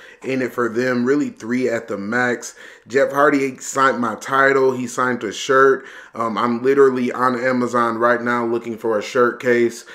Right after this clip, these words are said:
to hang this shirt up. The shirt isn't even in my size, okay? It doesn't even fucking matter.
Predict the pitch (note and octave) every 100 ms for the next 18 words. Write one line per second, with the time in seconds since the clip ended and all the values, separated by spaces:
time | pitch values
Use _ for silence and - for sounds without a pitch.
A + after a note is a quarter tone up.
0 | - - A#2 A2+ B2+ B2 A#2+ G#2+ - B2
1 | B2 A#2+ A#2 A2+ D3 D3 C3 B2 B2 A#2+
2 | A2+ A2 G#2+ F#2+ - G#2 F#2 F#2 G2 A2
3 | A2 A#2 G#2 G#2+ F#2+ - F#2+ F2+ F2+ D#2
4 | -